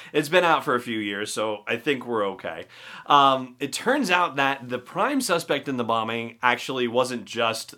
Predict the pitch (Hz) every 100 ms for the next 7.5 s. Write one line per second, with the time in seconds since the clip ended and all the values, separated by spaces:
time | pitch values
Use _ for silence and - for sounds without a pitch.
0 | - 101 101 113 127 113 104 104 113 107
1 | 101 101 113 113 107 95 107 92 113 120
2 | 120 107 107 - - 147 98 - 104 101
3 | 101 98 104 101 - 156 151 143 - -
4 | - - 135 135 131 120 151 147 127 120
5 | 143 165 175 135 117 98 98 87 85 92
6 | 101 - 120 113 107 107 107 104 113 -
7 | - 107 101 95